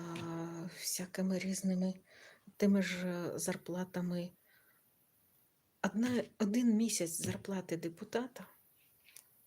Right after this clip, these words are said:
от, з усіма їхніми надбавками, або, е, цього. І уже було б яли-, по ялинці в кожному місті.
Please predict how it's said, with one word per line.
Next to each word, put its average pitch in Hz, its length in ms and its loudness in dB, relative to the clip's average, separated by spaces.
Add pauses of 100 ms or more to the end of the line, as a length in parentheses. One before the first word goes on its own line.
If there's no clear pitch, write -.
(140)
от, 165 280 4 (220)
з - 180 4
усіма - 360 2 (100)
їхніми 175 320 -6
надбавками, 165 800 -6 (680)
або, 180 440 -4 (720)
е, 170 320 -8
цього. 160 480 -6 (960)
І 208 80 0
уже 220 480 2
було 208 280 6
б 196 100 0
яли-, 208 500 4
по 214 100 4
ялинці 214 520 4
в - 120 -4
кожному 196 520 4
місті. - 360 -10